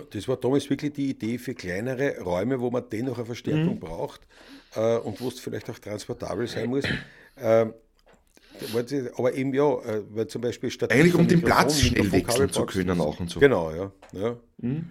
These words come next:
Speaker 1: Und wo halt kein Platz ist, war auch nicht, wo, wo halt
Speaker 2: Mhm.
Speaker 1: wenig Platz ist.
Speaker 2: Mhm.
Speaker 1: Und mittlerweile, und das ist, wie du sagst, das ist wurscht mit der neuen Anlage, äh, nimmt nicht viel mehr weg und, äh, ein Stativ
Speaker 2: Na, gar,
Speaker 1: und der
Speaker 2: gar nicht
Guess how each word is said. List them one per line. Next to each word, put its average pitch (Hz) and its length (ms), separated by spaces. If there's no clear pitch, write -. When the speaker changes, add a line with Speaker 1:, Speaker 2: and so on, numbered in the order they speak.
Speaker 1:
Und 113 140
wo 120 120
halt 147 140
kein - 160
Platz 98 340
ist, - 240
war 95 240
auch 82 100
nicht, 113 220
wo, 101 160
wo 113 100
halt 120 120
Speaker 2:
Mhm. - 60
Speaker 1:
wenig - 260
Platz 104 260
ist. 92 80
Speaker 2:
Mhm. 175 380
Speaker 1:
Und 101 160
mittlerweile, 123 760
und 120 140
das 123 180
ist, 127 140
wie 131 100
du 120 100
sagst, - 360
das 113 200
ist 120 220
wurscht 120 200
mit 98 100
der 104 80
neuen 98 260
Anlage, 104 340
äh, 131 80
nimmt 113 360
nicht 113 140
viel 117 140
mehr 110 220
weg 127 240
und, 101 220
äh, 101 240
ein 117 80
Stativ 139 500
Speaker 2:
Na, 104 100
gar, 110 120
Speaker 1:
und 98 100
der 110 80
Speaker 2:
gar 107 60
nicht 113 60